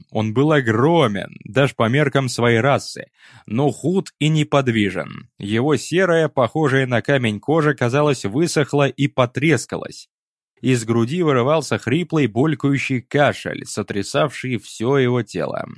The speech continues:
Воздух был пропитан неприятным запахом болезни. "Каменная чахотка", пояснил начальник. "Туберкулез по-научному.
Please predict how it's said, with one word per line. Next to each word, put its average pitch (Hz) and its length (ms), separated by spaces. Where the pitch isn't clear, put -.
Воздух 143 480
был 151 160
пропитан 127 560
неприятным 127 720
запахом 104 600
болезни. 101 720
"Каменная - 640
чахотка", - 880
пояснил 113 460
начальник. 104 640
"Туберкулез 175 800
по-научному. 104 920